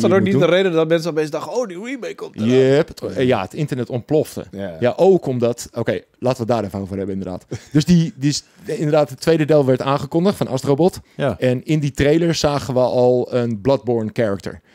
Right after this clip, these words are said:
Speaker 1: Toen dacht iedereen al van, "Oh, is it gonna happen?" Ehm, vervolgens kondigden ze de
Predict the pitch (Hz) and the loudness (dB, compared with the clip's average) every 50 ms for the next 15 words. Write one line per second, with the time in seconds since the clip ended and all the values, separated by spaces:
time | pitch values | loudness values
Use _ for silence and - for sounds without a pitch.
0 | _ _ _ _ _ - 143 139 139 127 - 151 143 123 123 120 127 120 120 113 | _ _ _ _ _ -2 2 2 2 2 2 -2 -2 0 2 2 2 2 2 0
1 | 113 - 127 - 165 - _ _ _ _ _ _ _ _ _ _ _ _ _ _ | 0 -2 -2 -4 -6 -10 _ _ _ _ _ _ _ _ _ _ _ _ _ _
2 | _ _ _ _ _ _ _ _ _ - 143 - 127 151 135 120 120 143 165 202 | _ _ _ _ _ _ _ _ _ -4 -4 0 0 0 2 2 2 0 2 0
3 | 202 208 - _ _ _ _ _ _ _ _ _ - 139 135 127 127 123 123 123 | -2 -2 -4 _ _ _ _ _ _ _ _ _ 0 2 2 4 4 2 2 0
4 | 123 127 131 - _ _ _ _ _ _ _ _ _ _ _ - - 139 - - | -2 -4 -8 -12 _ _ _ _ _ _ _ _ _ _ _ -10 -10 -8 0 2
5 | 185 233 254 - - - 123 151 202 - - - - - _ _ _ _ _ - | 2 4 4 2 2 2 0 0 -2 -4 -4 -6 -8 -12 _ _ _ _ _ 0
6 | 165 160 147 147 120 - 139 135 - - 135 127 120 123 127 123 120 117 | 0 2 2 0 0 2 0 0 2 2 2 2 2 4 4 4 4 2